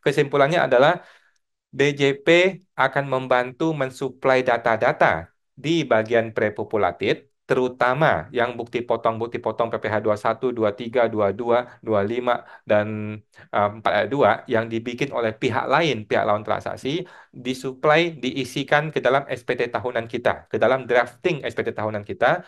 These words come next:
tetapi bukan berarti mereka yang bantu ngisi semua dan mereka bantu lapor, tidak ya. Tetap kita sebagai wajib pajak, baik itu orang pribadi maupun badan, wajib untuk mengisi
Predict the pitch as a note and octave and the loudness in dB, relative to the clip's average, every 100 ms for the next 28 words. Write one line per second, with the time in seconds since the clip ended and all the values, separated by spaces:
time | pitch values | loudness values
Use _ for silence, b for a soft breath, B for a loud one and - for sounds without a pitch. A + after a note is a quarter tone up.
0 | B B B2 A#2 A2 C#3+ B2+ A#2+ A2+ A2 | B B 0 2 0 -2 -4 -2 0 0
1 | G#2+ A#2 A2 G#2+ G#2+ G#2 G#2 G#2+ G#2 G2+ | 0 -2 -2 0 0 2 0 -2 -6 -6
2 | A2+ G#2+ G#2 G#2+ G#2 G#2 G2+ G#2+ G2 F#2 | -6 -6 -2 0 0 0 0 0 2 0
3 | G2+ G2+ - C3 - A#2+ A#2 G2+ C3 - | 2 0 4 2 2 2 2 4 0 -2
4 | b b B2 C3 - A#2+ B2+ C3 C3 A#2+ | b b 2 2 0 -4 2 2 2 -2
5 | A2 A#2 G#2 G#2 D3+ - - G2+ A2+ G#2+ | 0 0 0 2 2 0 -6 -2 0 0
6 | G#2 G#2+ G2+ A2 G#2+ G#2+ G#2 F#2+ B2+ D#3+ | -2 0 0 0 -2 -4 -2 0 0 0
7 | - b b A#2 A#2 A#2 A2+ D3+ - C3 | -6 b b 0 2 0 -2 -6 -4 -10
8 | A#2+ A#2+ D3 - A2 A2 C#3+ E3 - F3+ | -8 -4 -6 -4 -6 -6 -6 -8 -6 -4
9 | F3 | -6